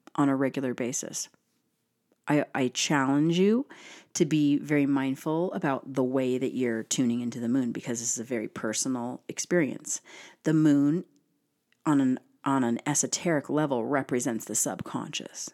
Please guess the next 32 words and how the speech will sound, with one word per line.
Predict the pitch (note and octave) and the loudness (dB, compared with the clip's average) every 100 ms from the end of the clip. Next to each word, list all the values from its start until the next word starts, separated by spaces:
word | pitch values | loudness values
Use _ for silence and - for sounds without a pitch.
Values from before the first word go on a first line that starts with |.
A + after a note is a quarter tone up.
| _ _ _ _ - - - | _ _ _ _ -20 -20 -6
It | D#3+ D3+ | 0 2
represents | C#3 D3+ D3 C#3 - | 2 2 2 0 -2
the | B2+ - | -6 0
internal. | C3+ B2+ - C3 B2+ - | 0 0 -2 -2 -2 -2
So | - D#3+ | 0 2
the | D#3 | 4
moon | D#3 D#3 D#3 | 4 4 4
is | E3+ D#3+ | 4 2
so | - C#3 | 2 0
personal. | - B2 A#2 - A#2 A#1+ - _ _ _ _ | -2 -4 -4 -4 -6 -10 -16 _ _ _ _
<laughs> | - - - _ _ - - - - _ F#3+ | -6 -4 -4 _ _ -20 -20 -20 -20 _ -2
And | F#3+ | 2
so | A3 | 4
I | C4 | 4
like | D4 D4+ | 2 2
to | C#4+ | 0
celebrate | A3 G#3 G3+ F3+ | 0 0 0 2
my | E3 | 2
moons | D#3+ D#3+ D#3 | 2 2 0
for | D#3 | -2
myself, | C#3+ B2 - A#2 F2 - | -2 -2 -2 -4 -6 -8
you | D3 | -4
know? | C#3+ C#3 D3 | -2 -2 0
Like, | D#3 C#3+ D3 | 0 -2 -4
I | |
like | D3 D#3 G#3+ | -4 -4 -2
my | A3 | -2
moons | G#3 F#3 F#3+ | 0 -2 -4
to | - | -4
me, | E3+ F#3 - - | -2 -2 -6 -8
for | - D3 | -2 0
me. | F3+ - | 0 -2